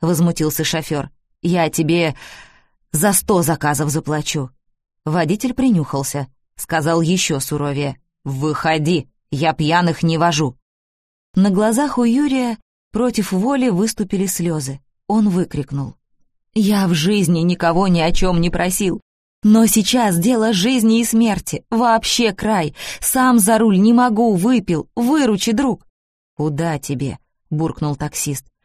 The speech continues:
Черная бэха со двора влево свернула, за ними. Перед каждым мероприятием, особенно свадьбой, Вика всегда начинала распеваться еще в машине.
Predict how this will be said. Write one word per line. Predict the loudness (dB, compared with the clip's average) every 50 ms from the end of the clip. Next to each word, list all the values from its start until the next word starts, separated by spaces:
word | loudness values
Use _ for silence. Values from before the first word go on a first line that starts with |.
| _ _ _ _ _ _ _ _ _ _ _ -4
Черная | -2 0 2 4 4 4 4 4 4 4
бэха | 4 2 2 2 0 0 0
со | 0 0
двора | 0 2 2 2 2 2 2 0 2
влево | 2 2 2 2 2 2 0
свернула, | 0 0 0 2 2 2 2 2 0 -2 -4 -6 -4
за | -4 0 0 2 2
ними. | 2 2 2 0 0 -2 -4 -8 _ _ _ _ _ _ _ _ _ _ _ _ _ _ _ _ _ _ _ _ _ _ _ _ _ _ _ _ 0
Перед | 2 4 4 2 2
каждым | 0 0 0 2 2 2 4 4 6 6
мероприятием, | 6 4 4 2 0 2 2 2 2 2 0 -2 -2 -2 0 0 2 0
особенно | 0 0 -2 -2 0 0 2 2 2 2 0 0
свадьбой, | -2 -2 -2 -2 -2 0 0 0 0 0 -2 -2 -4 _ _ _ _ _ _
Вика | -2 0 2 2 2 2 0 -2
всегда | -2 -2 0 0 2 2 2 2
начинала | 2 0 0 0 0 2 2 2 2 2 2 2 2 0 0 0
распеваться | 0 0 0 0 0 0 0 0 0 0 0 -2 -2 -2 -2
еще | 0 0 -2 -2 -2 0
в | 0
машине. | 2 0 0 0 -2 -4 -4 -6 -6 -6 -8 -10